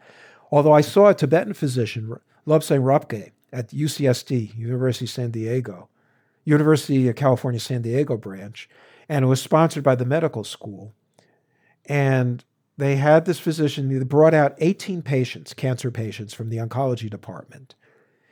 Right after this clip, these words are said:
He read all eighteen people's pulses. He told each patient, without knowing what their condition was, the type of cancer that they had,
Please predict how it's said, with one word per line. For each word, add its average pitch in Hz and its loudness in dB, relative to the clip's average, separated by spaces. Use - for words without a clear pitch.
He 147 4
read 175 6
all 151 4
eighteen 190 -2
people's 160 -6
pulses. - -6
He 147 -6
told 147 0
each 202 -6
patient, 160 0
without 131 -2
knowing 135 0
what 165 -2
their 196 -2
condition 143 -6
was, 110 -8
the 113 -8
type 143 -6
of 139 -12
cancer 131 -6
that 117 -12
they 110 -12
had, 131 -10